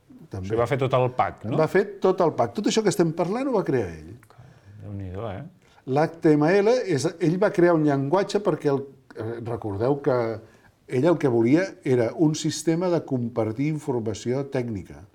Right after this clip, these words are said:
Speaker 2: Mhm.
Speaker 1: entre gent que estava a les universitats i que estava estudiant un, un, un tema concret.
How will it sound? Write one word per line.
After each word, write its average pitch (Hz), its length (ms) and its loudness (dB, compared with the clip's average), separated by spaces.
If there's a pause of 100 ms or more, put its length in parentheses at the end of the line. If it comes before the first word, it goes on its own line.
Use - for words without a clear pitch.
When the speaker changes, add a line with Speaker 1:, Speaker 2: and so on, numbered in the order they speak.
(140)
Speaker 2:
Mhm. 110 340 -14
Speaker 1:
entre 113 360 -2
gent 120 200 -4
que 156 60 -2
estava 120 260 -4
a 143 40 -2
les 123 140 -2
universitats 113 580 -4
i 170 40 0
que 160 100 -8
estava 104 240 -10
estudiant 107 420 -8
un, 107 220 -10 (380)
un, 104 460 -8
un 104 160 -8
tema 113 260 -4
concret. 110 460 -6